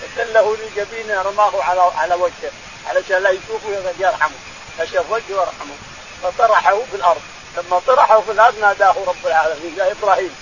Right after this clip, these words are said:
صدقت الرؤيا؟" قال: "إنك"، قال: "نعم يا ربي، هذه أن-، أنت وعدتني إليها". فقال: "خذ هذا الطلي فداء لولدك إبراهيم،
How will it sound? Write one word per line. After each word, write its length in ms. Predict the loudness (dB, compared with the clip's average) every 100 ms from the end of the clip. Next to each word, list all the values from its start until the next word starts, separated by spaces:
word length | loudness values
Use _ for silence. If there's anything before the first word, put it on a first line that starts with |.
| -14 -6
صدقت 340 | 0 0 0
الرؤيا؟" 420 | -4 -2 0 -2 -2 -18 -20 -20 -14 -12 -10 -14 -10 0
قال: 140 | 0
"إنك"، 600 | 0 -12 -12 -8 -6 -6 -2
قال: 160 | -2 0
"نعم 260 | -2 -2 -4
يا 60 |
ربي، 300 | -4 -4 -4
هذه 320 | -4 -4 -4
أن-، 160 | -4 -8 -16
أنت 220 | -12 -4
وعدتني 460 | -2 -2 -6 -12 -10
إليها". 320 | -10 -8 -12 -12 -20 -20 -14
فقال: 320 | -8 0 0
"خذ 280 | 0 -4 0
هذا 280 | 0 0 -6 -6
الطلي 640 | -6 -4 -6 0 2 2 -2 -10 -20 -20
فداء 400 | -14 -4 0 0 -2
لولدك 480 | -2 2 0 -2 -4
إبراهيم، 580 | -4 -2 -6 -6 -12